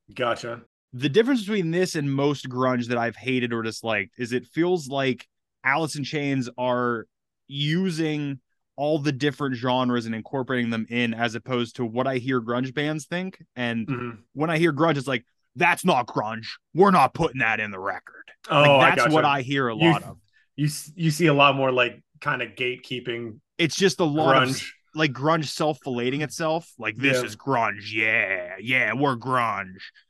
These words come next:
Speaker 2: But this feels like they're actually incorporating other things, and I can, I can appreciate that
Speaker 1: Yeah.
Speaker 2: based off that alone.
Speaker 1: I, I feel that a lot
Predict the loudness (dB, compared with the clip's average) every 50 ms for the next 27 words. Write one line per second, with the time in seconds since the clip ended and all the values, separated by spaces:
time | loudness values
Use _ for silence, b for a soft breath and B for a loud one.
0 | _ _ _ -4 -4 -2 0 0 0 0 2 0 -2 0 0 -2 -2 0 0 0
1 | 0 0 -2 -2 -2 -2 -4 -4 -2 0 -2 -2 0 -2 -2 -4 -4 -4 -6 -6
2 | -4 -6 -6 -6 -6 -8 -10 -12 -12 -14 -18 -6 -6 -4 -4 -2 -4 -6 -6 -4
3 | -4 -4 -4 -4 -4 -4 -4 -4 -4 -2 -2 -2 -2 -4 _ _ _ -8 -4 -4
4 | -2 0 -2 -2 -4 -6 -10 -18 _ _ _ -4 -2 -2 -4 -6 -8 -6 -6 -6
5 | -6 -6 -8 -6 -6 -8 -10 -10 -10 -10 -10 -12 -16 _ _ _ _ _ _ _
6 | _ _ _ _ _ 2 4 4 6 6 4 2 0 0 2 4 4 4 4 2
7 | -2 -2 2 2 2 4 2 2 0 0 0 -4 -6 -8 -8 -10 -10 -10 -8 -8
8 | -6 -4 -4 -2 -4 -4 -6